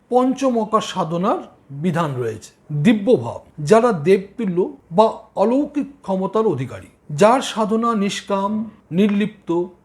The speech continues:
ও বিশুদ্ধ। এই স্তরে বাসনার প্রভাব নেই, চেতনা সম্পূর্ণরূপে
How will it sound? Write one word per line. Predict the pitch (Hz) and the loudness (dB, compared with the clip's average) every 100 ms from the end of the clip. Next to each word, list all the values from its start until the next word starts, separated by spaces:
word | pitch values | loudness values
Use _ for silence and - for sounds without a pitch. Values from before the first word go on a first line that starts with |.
| _ | _
ও | 165 | -4
বিশুদ্ধ। | 135 170 - 131 - 101 - _ | -2 -4 -4 -8 -12 -20 -20 _
এই | 220 302 | 4 4
স্তরে | - 233 160 190 | 4 0 2 2
বাসনার | 170 185 190 - 254 285 285 | 2 2 0 0 0 0 0
প্রভাব | 190 151 156 117 | 0 0 0 -2
নেই, | 107 92 - | -10 -12 0
চেতনা | 254 262 302 311 | 2 4 2 0
সম্পূর্ণরূপে | - 262 254 320 320 320 254 - 117 101 _ | 0 -2 0 0 0 0 -4 -4 -8 -8 _